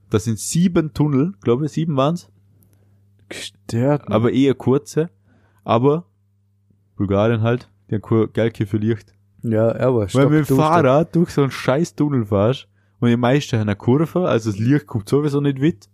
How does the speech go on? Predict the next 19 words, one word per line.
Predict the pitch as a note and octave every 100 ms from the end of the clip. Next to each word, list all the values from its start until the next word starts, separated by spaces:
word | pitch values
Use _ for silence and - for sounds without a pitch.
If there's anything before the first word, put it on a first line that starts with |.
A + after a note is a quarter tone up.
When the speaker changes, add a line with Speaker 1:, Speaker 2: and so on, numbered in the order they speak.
| -
Speaker 2:
Ja. | A#2+ A#2+ - - - _ _ _
Tropft | - A#2 B2 -
von | C3
der | A#2+
Decke | A2 B2+ C#3 - D3 D#3 - _ _ _ -
Speaker 1:
Ja. | B2+ A#2 -
Speaker 2:
an | A2+ A#2
den |
Traum. | - A2 B2
Speaker 1:
Und | D3 C#3+ C3 - _ _ _ _ _ -
du | A#2
siehst | G2+ A#2+ A#2
einfach | G#2+ A2+
nix | C3+ F3+ -
und | - A#2 - F2+
rechts | A2+ C3+ D#3+ -
ist | E3+
ein | D3+
Randstuhl. | A2 A2+ A#2+ - D#3